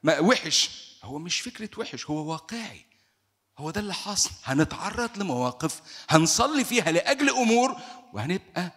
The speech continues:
عندنا هذا التساؤل: هل صلاتنا لأجل هذا الأمر جابت نتيجة ولا لا؟ ولكن يعني ال-، الموضوع يمكن يكون محتاج برضو تفكير أهدى من كده. أنا عايز أتكلم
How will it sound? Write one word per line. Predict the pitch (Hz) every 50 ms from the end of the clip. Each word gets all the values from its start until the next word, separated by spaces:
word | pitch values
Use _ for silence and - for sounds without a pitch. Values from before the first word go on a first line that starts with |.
| _ _ -
عندنا | - - 113 117 110 143 143 143
هذا | 127 120 131 131 -
التساؤل: | 131 - - 123 - - 135 - - 101 92 - - - -
هل | - 175 196 196
صلاتنا | - - 151 143 156 151 - 135
لأجل | 110 117 - 131 120 - 117 110 107
هذا | 117 160 185 - 135
الأمر | 117 101 - - 127 113 98 92 92 - _ _ _ _ _ _ _ _ _ _ _ _ _ _ _ _ _ _ _ 110
جابت | 117 113 120 117 117 - - 120
نتيجة | 107 101 - 107 104 92 107 104 107 - - _ _ _ _ _ _ _ _ _ _ - - _ _ -
ولا | 104 101 90 82 82 85 82 - - - - - _ -
لا؟ | 90 - _ _ _ _ _ -
ولكن | - 269 403 415 311 - - 240 247 240 226 190 - - - _ _ _ _ _ _ _ _ _ - -
يعني | 156 147 131 135 139 139 139 147 - -
ال-، | 139 131 139 -
الموضوع | 139 131 135 131 135 151 151 185 156
يمكن | 165 175 180 160 - 147 127
يكون | 127 - 151 143
محتاج | 135 127 117 - - 143 139 117
برضو | 120 131 123 120
تفكير | 110 - 107 - - - 120 110 -
أهدى | 143 120 113 104 98 107 107
من | 110 107 98
كده. | 95 - - - - 240
أنا | 302 359
عايز | 320 392 330 269 220 - -
أتكلم | 139 - - - 180 165 160 156 147 147 139